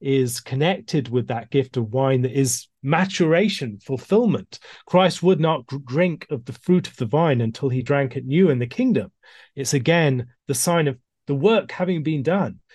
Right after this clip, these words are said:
You can't drink wine when you're on the job. As the high priest, the pri-, high priest couldn't drink wine. The Nazarite, while he was under his vow, couldn't drink wine. But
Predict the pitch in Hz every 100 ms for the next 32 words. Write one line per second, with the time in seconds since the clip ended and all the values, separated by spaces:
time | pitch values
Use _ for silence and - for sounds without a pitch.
0 | _ 139 147 226 196 117 170 196 156 139
1 | 190 156 120 131 123 131 151 127 117 175
2 | 208 98 - _ 120 113 120 123 120 120
3 | 151 160 156 - - - - - 110 -
4 | 139 135 - - 160 147 156 139 - 139
5 | 120 139 117 131 143 170 147 110 147 151
6 | 156 147 151 - - 131 127 131 123 135
7 | 127 117 117 127 143 165 160 131 123 139
8 | 120 120 135 151 170 160 - - - _
9 | - 156